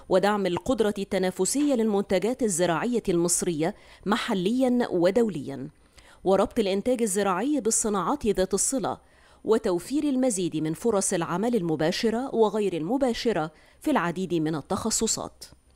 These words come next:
وقد تم خلال الاجتماع استعراض موقف الصادرات الزراعية المصرية، والتي تشمل ثلاثمائة وخمسين منتجا زراعيا متنوعا يتم تصديرها إلى أكثر من مائة وخمسين دولة حول العالم،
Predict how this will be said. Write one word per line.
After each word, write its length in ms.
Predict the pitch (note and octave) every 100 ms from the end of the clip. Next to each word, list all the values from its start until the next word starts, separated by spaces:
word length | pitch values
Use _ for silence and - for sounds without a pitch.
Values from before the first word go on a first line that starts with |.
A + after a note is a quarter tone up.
| _ - - -
وقد 280 | F#3+ G3+ F#3
تم 340 | A#3 A#3 G3+
خلال 360 | - G3+ C4 D4+
الاجتماع 640 | G#3 F#3+ G#3 E3+ G3+ C4+
استعراض 520 | G#3 - F#3 E3+ A3
موقف 520 | G3+ F3 F3+ G3+ F#3 F#3
الصادرات 580 | - F3+ E3+ E3+ A#3+
الزراعية 540 | A#3+ F3+ F#3 D#3+ A3+ A#3+
المصرية، 640 | A#3+ A3 A3+ - D3+ D#2+ - - - - -
والتي 360 | F#3 G3+ F#3+
تشمل 600 | F3+ C4 - B3 G3+ G3 F#3+
ثلاثمائة 720 | G3 G3 G3+ F#3+ D4 B3+ B3
وخمسين 680 | G3+ G3 G3+ F#3 - B3 C#4
منتجا 600 | A#3+ A3+ C4 B3 A#3+ C#4 -
زراعيا 580 | F#3 G3+ E3 D#3 A#3+ A#3
متنوعا 880 | G3+ F3 A3+ G#3 G3+ D#3+ D#3 F3+ A#3 - - - -
يتم 360 | G3+ C4 A#3
تصديرها 800 | G#3 G3+ G3 F#3+ C#4 G#3+ F#3 - - - - F#3+
إلى 140 | F#3+
أكثر 420 | - - D4 A#3
من 220 | G#3+ F3+
مائة 360 | F#3 - C4 B3+
وخمسين 720 | G#3 G3 F#3+ F3 C4+ C4+ A3
دولة 380 | F#3+ A3+ A#3 B3
حول 440 | - A3 G#3 A#3
العالم، 540 | A#3+ G#3 F#3+ C3+ B2+